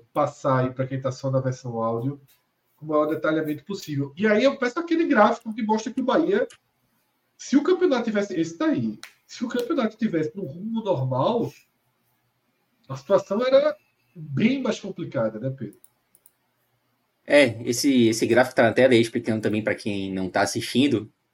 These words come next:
Speaker 2: ele mostra a evolução da pontuação do Bahia desde o início do campe-, do campeonato e comparando ali com linhas que projetam tanto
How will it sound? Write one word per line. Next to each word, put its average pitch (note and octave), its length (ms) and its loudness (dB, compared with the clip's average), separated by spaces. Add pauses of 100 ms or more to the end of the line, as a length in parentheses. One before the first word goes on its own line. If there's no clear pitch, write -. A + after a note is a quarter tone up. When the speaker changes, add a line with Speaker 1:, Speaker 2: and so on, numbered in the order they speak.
(380)
Speaker 2:
ele A2 640 2
mostra B2+ 380 0
a C3+ 40 4
evolução C#3+ 360 0
da D3+ 100 -2
pontuação D#3+ 460 -2
do E3+ 100 0
Bahia C3+ 280 4
desde C3 220 0
o - 20 0
início B2 220 -4
do B2 40 -14
campe-, B2+ 220 -8
do A#2+ 80 -4
campeonato B2+ 460 -4
e - 20 -20
comparando D3+ 460 0
ali C#3+ 180 2
com D3+ 80 -4
linhas C#3+ 240 0
que - 100 -6
projetam A#2+ 680 -2 (440)
tanto B2+ 300 -2